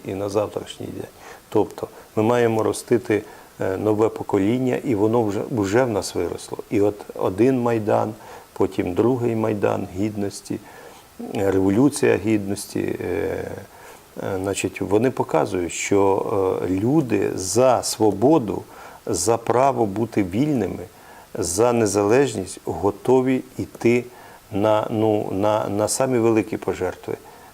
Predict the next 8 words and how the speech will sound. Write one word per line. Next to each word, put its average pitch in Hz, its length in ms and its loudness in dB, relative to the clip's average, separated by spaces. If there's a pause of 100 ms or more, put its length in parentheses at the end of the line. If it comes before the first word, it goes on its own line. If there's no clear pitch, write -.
(140)
Е, 85 380 -4
і 101 360 4 (1300)
такі - 260 -2
слова, 117 400 4
як, 107 300 0
е, 98 280 2 (140)
наші 101 480 -2 (160)
холодноярські, 98 1300 -4